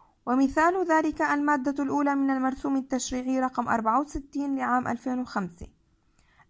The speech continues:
المتعلق بالأشعة المؤينة، والتي تعرف الضرر بأنه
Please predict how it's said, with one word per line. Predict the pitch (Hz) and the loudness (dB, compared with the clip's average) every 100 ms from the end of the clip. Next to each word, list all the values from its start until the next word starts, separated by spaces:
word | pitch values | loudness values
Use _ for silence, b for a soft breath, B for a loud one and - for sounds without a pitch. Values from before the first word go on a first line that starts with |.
| - 226 | -2 2
المتعلق | 226 220 214 208 233 269 269 | 2 2 2 2 2 0 -2
بالأشعة | 247 208 - 214 208 | -4 -4 -2 0 2
المؤينة، | 240 269 269 240 175 180 _ _ _ _ _ _ _ b b b b | 2 2 0 0 -2 -6 _ _ _ _ _ _ _ b b b b
والتي | 226 240 233 226 | 0 0 0 -2
تعرف | 233 240 240 247 | 2 4 2 -2
الضرر | 214 269 302 | 0 2 2
بأنه | 311 294 285 269 269 302 | 0 -2 0 0 0 -6